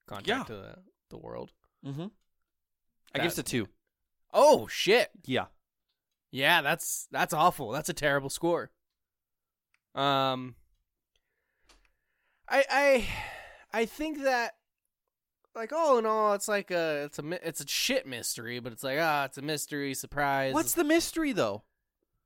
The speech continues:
Speaker 2: Who's Freddy?
Speaker 1: Yeah, I guess. Why are they doing it? But it's like they're working for him in some way. They never really explain how that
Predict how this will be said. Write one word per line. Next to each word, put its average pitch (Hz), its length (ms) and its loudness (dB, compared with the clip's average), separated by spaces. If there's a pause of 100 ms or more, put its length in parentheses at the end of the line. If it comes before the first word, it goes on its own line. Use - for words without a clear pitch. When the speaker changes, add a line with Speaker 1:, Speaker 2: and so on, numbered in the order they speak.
(160)
Speaker 2:
Who's 262 220 8
Freddy? 254 480 2
Speaker 1:
Yeah, 135 440 -2
I 165 100 2
guess. 147 420 -2
Why 131 260 0
are 151 120 4
they 151 140 0
doing 151 380 0
it? 180 300 -4
But 135 200 -6
it's - 120 -12
like 127 200 -8
they're 127 120 -6
working 135 460 -4
for 143 320 -2
him 180 400 -4
in 170 140 -10
some 170 260 -4
way. 170 160 -2
They 151 140 -4
never 170 340 -4
really 160 220 0
explain 127 380 -6
how 120 120 -6
that 110 300 -6